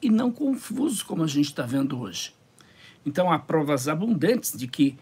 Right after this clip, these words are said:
o comportamento homossexual, juntamente com o comportamento heterossexual ilícito, é imoral e tá sujeito aí ao julgamento de Deus. Então, nós acreditamos, à luz da revelação bíblica,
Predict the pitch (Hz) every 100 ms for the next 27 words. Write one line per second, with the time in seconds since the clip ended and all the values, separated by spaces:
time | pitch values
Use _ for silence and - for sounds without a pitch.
0 | - - - 135 220 214 - 226 165 151
1 | 139 139 143 147 - 147 - 127 165 208
2 | 160 170 160 151 147 - 127 123 - 156
3 | 165 - 135 123 127 113 - - _ 170
4 | 202 208 170 156 - 156 - - 120 123
5 | 196 190 175 285 - 170 - 123 - _
6 | _ _ _ 165 233 254 285 156 208 220
7 | - - 175 208 - 240 143 190 202 135
8 | 139 - - - - - - 196 247 254
9 | 220 233 - 233 233 175 110 - - 147
10 | 170 180 175 160 151 139 123 - 139 170
11 | - - - - - - 190 180 202 254
12 | 160 143 147 139 131 151 131 123 117 175
13 | 196 285